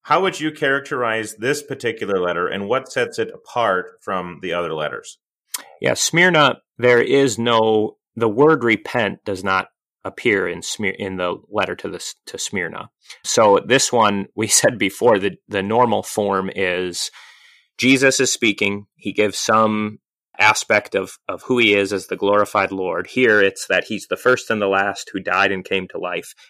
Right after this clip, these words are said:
Speaker 2: And then usually there would be, "I know your works. Here's what I commend you for. And here's what I hold against you. So repent." But in Smyrna, there is nothing, they're not, co-,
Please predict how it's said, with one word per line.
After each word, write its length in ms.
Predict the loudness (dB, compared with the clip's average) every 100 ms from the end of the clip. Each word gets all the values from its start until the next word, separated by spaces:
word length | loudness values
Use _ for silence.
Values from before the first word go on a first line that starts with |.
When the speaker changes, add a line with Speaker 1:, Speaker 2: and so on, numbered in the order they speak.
| -8
Speaker 2:
And 100 | -4
then 120 | -2
usually 640 | 2 4 4 0 -2 -4 _ -20 _ _
there 140 | 2 2
would 140 | 2
be, 300 | 0 -2 -2 _ _ _ -4
"I 100 | 0
know 160 | 2 4
your 160 | 4
works. 460 | 4 2 0 -10 -10 0
Here's 240 | 0 2
what 100 | 2
I 80 | 2
commend 360 | 0 -2 0
you 100 | 0
for. 380 | -2 -6 -6 -8 -12 _ _ -4
And 220 | -4 -4
here's 260 | -4 -4 -2
what 140 | -2
I 40 | 0
hold 260 | -2 -2
against 400 | -4 -8 -8 -12
you. 80 | -12 -16 _ _ _
So 160 | -2 -2
repent." 680 | -2 -8 -2 -2 -4 -10 _ _ _ _ _ _ -4
But 260 | -2 -2 -4
in 140 | -8
Smyrna, 560 | -8 -4 -2 0 -2 -4
there 220 | 0 2
is 280 | 2 0 -4
nothing, 600 | -6 -6 -2 -4 -4 -10 _ _ _ _ 0
they're 140 | 0
not, 260 | 2 -2 -6
co-, 120 | -12